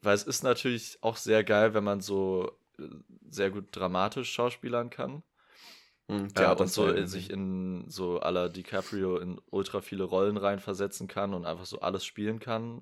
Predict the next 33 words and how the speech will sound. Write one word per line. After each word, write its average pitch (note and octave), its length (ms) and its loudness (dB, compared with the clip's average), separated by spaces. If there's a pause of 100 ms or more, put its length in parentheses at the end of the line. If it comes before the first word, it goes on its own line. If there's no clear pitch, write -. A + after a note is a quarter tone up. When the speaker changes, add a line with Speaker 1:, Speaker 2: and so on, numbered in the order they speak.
Speaker 1:
was G2 200 -8
es - 60 -12
an F#2 140 -8
Drama F#2 300 -2
gibt. F2+ 320 -4
Speaker 2:
Mhm. F2 60 -12 (680)
Speaker 1:
Ist - 180 -8
natürlich G2 320 -2
sehr, G2+ 180 4
sehr G2+ 120 0
nice, G2 320 2
aber G2 240 0
irgendwie, A2 600 -2 (680)
ja, A2 160 -2 (260)
glaub G#2+ 300 4
ich A#2+ 160 -6
auch, G#2 240 2
dass - 380 -4
an, F2+ 420 -4
äh, F2 340 -4
Comedy-Sets G#2+ 720 -2
einfach F2+ 260 -6
mehr, F2+ 680 -4 (340)
mehr F2+ 200 -6
Spaß F2+ 420 0
ist. - 340 -10 (960)
Und F#2+ 160 -8
da F#2 60 0
Speaker 2:
Mhm. F2+ 40 0
Speaker 1:
sehe F2+ 160 0
ich F2 120 -8
mich F2+ 200 -10
eher. E2+ 320 -2